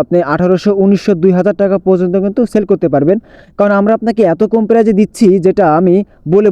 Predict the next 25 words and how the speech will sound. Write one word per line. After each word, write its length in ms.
বোঝাতে 320
পারবো 240
না। 60
আর 140
প্রত্যেকটা 440
ডিজাইন, 180
প্রত্যেকটা 400
কালেকশন 300
মাশাআল্লাহ, 420
মাশাআল্লাহ 340
আপনাদের 300
ভালো 180
লাগবে। 200
এখন 260
যে 140
প্রোডাক্টটা 320
আমি 220
আপনাকে 280
দেখাচ্ছি, 380
এই 100
প্রোডাক্টটা 280
সম্পর্কে 400
আমি 80
যতই 280
বলবো, 220